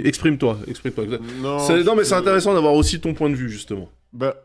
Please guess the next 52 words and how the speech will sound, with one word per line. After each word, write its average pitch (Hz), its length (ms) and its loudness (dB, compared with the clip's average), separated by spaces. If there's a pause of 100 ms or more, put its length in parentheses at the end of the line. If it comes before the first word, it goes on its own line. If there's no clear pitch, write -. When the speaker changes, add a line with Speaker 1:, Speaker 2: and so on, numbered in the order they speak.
(600)
Speaker 2:
en 123 100 -8
fait, 165 160 -6
par 117 180 -8
exemple, 117 320 -10 (200)
euh, 95 420 -8
donc 95 140 -10 (120)
moi, 107 280 -8
j'ai, 85 680 -12
aujourd'hui, 95 280 -12
j'ai 95 80 -12
une 87 100 -12
communauté, 92 500 -10 (100)
euh, 87 300 -8
plutôt - 300 -18
sur 90 220 -10
Insta, 104 560 -2 (360)
un 92 60 -12
peu 95 140 -12
sur 95 200 -14
TikTok, 104 640 -8 (220)
et, 92 100 -14
euh, 87 320 -10
voilà, 85 320 -10
c'est 95 120 -20
plutôt 82 400 -14 (120)
Insta. 123 360 -12 (560)
Et, 131 300 4
euh, 95 960 -2
et 117 120 -4
j'ai 107 140 -8
un 107 80 -2
Discord, 90 500 -12
tu - 140 -18
vois, 85 160 -14
et 92 60 -14
j'anime 92 320 -8
mon 104 100 -6
Discord, 101 340 -12
pour 92 80 -14
le 87 80 -8
coup, 113 180 -16
on 90 120 -10
est, 82 120 -10
euh, 78 200 -10
quand 80 100 -14
même 82 160 -10
assez, 78 220 -12
euh, 80 220 -8
actif 87 240 -14
sur 87 100 -14
le 80 40 -14
Discord. - 360 -12